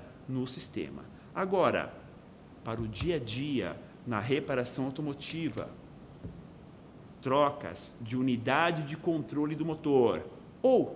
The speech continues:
também da unidade de controle do painel combinado,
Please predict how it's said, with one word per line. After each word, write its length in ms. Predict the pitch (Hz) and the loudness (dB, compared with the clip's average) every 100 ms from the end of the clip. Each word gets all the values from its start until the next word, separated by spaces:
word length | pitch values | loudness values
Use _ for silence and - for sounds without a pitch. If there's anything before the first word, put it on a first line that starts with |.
| - | -2
também 520 | 151 123 139 120 82 - - - - | 0 4 4 4 -2 -10 -18 -18 -2
da 120 | 110 | 0
unidade 880 | 113 120 104 101 117 175 190 123 104 - - - - | 2 2 -2 0 2 2 0 -2 -6 -8 -16 -18 -12
de 120 | 120 | -6
controle 720 | 151 139 123 123 107 95 92 - - - | -2 -2 0 0 0 0 -6 -10 -18 -10
do 120 | 131 | -8
painel 440 | 127 123 120 131 131 | -4 -2 0 -2 -2
combinado, 840 | 127 104 95 117 165 147 98 | -4 -6 -4 -2 0 -2 -6